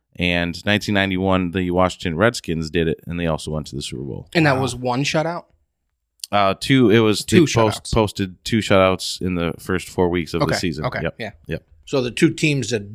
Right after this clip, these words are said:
Speaker 3: did exactly what we did actually
Speaker 1: Both
Speaker 3: en-,
Speaker 1: went to
Speaker 3: went
Speaker 1: the
Speaker 3: on
Speaker 1: Super
Speaker 3: to
Speaker 1: Bowl.
Speaker 3: win the Super Bowl.
Speaker 1: Yep.
Speaker 3: Wow.
Speaker 2: Well, and I know it's only the preseason, but we also did it to Green Bay. I mean,
Speaker 1: Oh, yeah.
Speaker 3: Right.
Speaker 2: we had some
Speaker 1: Yeah.
Speaker 2: good showings so far.
Speaker 1: Yeah, yeah, big time.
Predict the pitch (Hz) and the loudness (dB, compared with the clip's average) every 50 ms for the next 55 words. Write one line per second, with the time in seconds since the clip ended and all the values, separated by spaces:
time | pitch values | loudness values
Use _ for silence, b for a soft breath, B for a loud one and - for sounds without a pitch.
0 | 107 101 - - - 120 127 123 113 107 101 110 131 127 123 - - 127 117 113 | -16 -18 -20 -20 -8 -4 -4 -2 -2 -4 -4 -2 -2 -2 -2 -2 -6 -8 -6 -6
1 | 107 104 101 104 104 101 98 117 139 107 87 - 90 95 _ _ _ _ _ _ | -6 -6 -6 -6 -8 -4 0 0 0 0 0 -4 -12 -20 _ _ _ _ _ _
2 | _ - 117 113 104 - - 117 107 107 120 113 113 110 107 104 127 131 127 131 | _ -4 -4 -4 -4 -4 -6 -6 0 2 2 2 2 2 -2 -2 -2 0 0 0
3 | 123 - 87 - 107 110 110 110 107 101 101 - - 95 90 - - - _ _ | 0 0 0 -2 -2 -4 -4 -6 -6 -8 -8 -8 -8 -8 -10 -16 -20 -20 _ _
4 | _ _ _ _ _ - 87 87 - - _ _ _ _ _ _ _ _ _ 104 | _ _ _ _ _ -6 -6 -6 -6 -6 _ _ _ _ _ _ _ _ _ -10
5 | 95 90 - - _ _ _ _ _ _ _ _ _ _ 190 185 156 135 135 139 | -10 -10 -10 -14 _ _ _ _ _ _ _ _ _ _ 2 2 2 2 2 -2
6 | 135 131 127 131 - 156 143 143 147 131 120 113 - - - _ _ - 120 113 | -4 -4 -6 -6 -4 -4 -4 -2 -2 -2 -4 -4 -8 -12 -18 _ _ -8 -6 -6
7 | 113 113 117 131 143 - - 170 156 135 - 123 113 110 123 131 143 135 123 - | -4 -6 -6 -6 -6 -4 -2 -2 0 0 -2 -4 -4 -4 -4 -4 -4 -4 -4 -4
8 | 120 117 117 120 123 - - 127 117 120 120 123 110 - 127 127 135 139 135 131 | -4 -6 -6 -6 -6 -4 -6 -4 -4 -4 -4 -4 -8 -12 -10 -6 -6 -4 -4 -4
9 | 135 214 - - _ _ _ _ - 127 120 123 120 120 120 120 117 101 202 104 | -4 -4 -6 -8 _ _ _ _ -12 -8 -6 -6 -6 -6 -6 -8 -4 -2 0 2
10 | 98 95 101 - 131 143 139 107 135 135 151 139 139 143 143 135 143 139 - - | 2 2 4 2 2 2 0 -2 0 0 0 2 2 0 0 0 0 0 2 2
11 | 143 185 214 170 - - 107 - - 110 107 - - - - 90 95 98 92 - | 2 2 2 0 -4 -6 -6 -6 -4 -4 -6 -6 -8 -8 -2 0 0 0 0 -4
12 | _ _ _ - 98 95 85 80 104 104 - - 92 82 78 | _ _ _ -6 -4 -4 -2 -2 -2 -4 -2 0 0 0 0